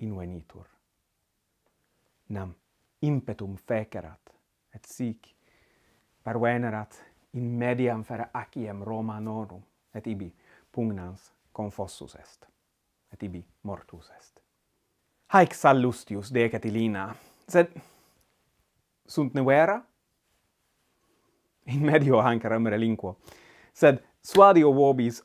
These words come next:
omnibus ut bellum Catilinae in manus sumatis et legatis, nam est, est opus pulcherrimum, ere sermo eius genus scribendi est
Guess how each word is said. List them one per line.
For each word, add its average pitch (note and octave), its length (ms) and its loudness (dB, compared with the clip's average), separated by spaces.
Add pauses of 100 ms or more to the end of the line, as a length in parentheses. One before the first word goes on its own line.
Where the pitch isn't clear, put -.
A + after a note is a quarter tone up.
(120)
omnibus C3+ 720 4
ut D3 360 0 (120)
bellum D3 540 2
Catilinae A#2+ 720 -2
in B2+ 120 -2
manus B2+ 480 0
sumatis B2 720 -4 (220)
et A2 340 -10
legatis, G#2+ 760 -4
nam A2 200 -12
est, - 400 -14 (540)
est C3 320 -4
opus C3 400 -6 (100)
pulcherrimum, A2 880 -8 (120)
ere - 240 -18
sermo C3+ 640 0
eius B2 600 -4
genus D3 280 -2
scribendi B2 560 -4
est - 220 -16